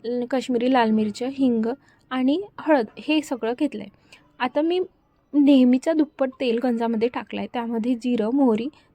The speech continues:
तडतडायला टाकली आहे. मग एक का-, टोमॅ-, एक कांदा त्याच्यात टाकायचा,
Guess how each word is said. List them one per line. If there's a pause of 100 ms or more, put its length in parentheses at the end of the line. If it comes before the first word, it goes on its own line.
(120)
तडतडायला
टाकली
आहे. (380)
मग (180)
एक (180)
का-,
टोमॅ-,
एक (120)
कांदा
त्याच्यात
टाकायचा,